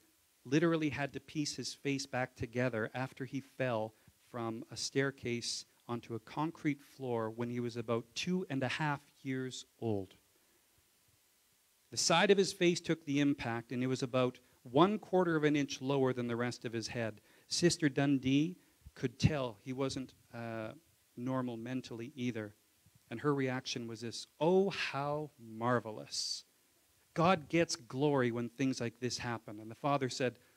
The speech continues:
"Like what things?" And she said this, "He's going to be healed." See, by this time, they didn't say, "God will."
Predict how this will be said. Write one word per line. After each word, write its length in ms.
"Like 220
what 280
things?" 520
And 100
she 180
said 300
this, 340
"He's 220
going 300
to 80
be 120
healed." 480
See, 220
by 160
this 260
time, 300
they 120
didn't 240
say, 240
"God 400
will." 420